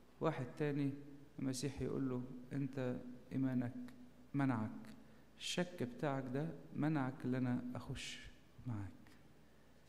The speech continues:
عشان كده الكلمة اللي قالها يمكن جاندي اللي عجبتني قوي، لما بيقول: "لو أنا بؤمن باللي مسح-،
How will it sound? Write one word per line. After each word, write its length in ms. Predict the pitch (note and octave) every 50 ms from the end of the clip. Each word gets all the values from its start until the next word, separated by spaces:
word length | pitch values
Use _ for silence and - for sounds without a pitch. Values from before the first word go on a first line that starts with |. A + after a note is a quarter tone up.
| - - - - - - - - - - -
عشان 200 | - - B2+ B2 B2
كده 260 | D#3 D3+ D3 C3+ B2+
الكلمة 520 | C3+ - - - D3+ D3 C3+ B2+ B2 A#2+ A#2+ B2 - - - -
اللي 260 | - B1 B1 B1 -
قالها 500 | - - C3+ B2 A#2+ A#2+ A#2 A#2+ - - - - A#2
يمكن 380 | A2+ B2 - B2+ A#2 A#2+ B2
جاندي 380 | B2 C3+ C3+ C3 A#2+ A#2+ A#2+ A#2
اللي 120 | A#2+ A#2+
عجبتني 480 | A#2 B2 A#2+ B2 B2 C3 B2 B2 A#2 A#2
قوي، 220 | B2 B2 B2+ B2 B2 - - - - - - - - - - - - - - - - -
لما 120 | B2+ B2
بيقول: 480 | A#2+ A#2 - - - D#3+ D3 C#3 - - - -
"لو 220 | A#2+ A#2+ B2 B2
أنا 280 | - D3 D3+ D#3 D3 B2+
بؤمن 580 | B2 C3+ D3 - - - C#3 C#3 C#3 C#3 C3 B2 - - - - - - - - - - - - - - - - - - -
باللي 280 | B2 B2+ B2 A#2+ A#2
مسح-، 360 | A2+ A#2+ A2+ - - - -